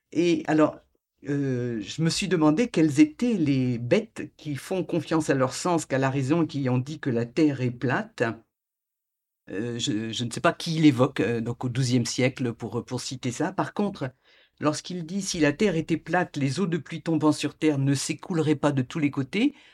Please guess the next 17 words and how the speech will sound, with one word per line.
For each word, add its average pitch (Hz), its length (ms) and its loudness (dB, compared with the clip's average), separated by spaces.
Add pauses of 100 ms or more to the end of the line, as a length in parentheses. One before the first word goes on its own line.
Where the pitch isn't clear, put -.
alors 131 140 0
ça, 233 140 2
on 160 80 2
trouve 147 180 -4
ça 139 140 0
dans 123 320 2
Aristote. - 760 -2
Je - 80 -16
ne - 60 -14
sais - 140 -14
pas 147 120 0
si, 110 280 -6
euh, 117 80 -2
Guillaume 120 320 -4
de 117 80 -4
Conches, 139 420 -4
euh, - 180 -12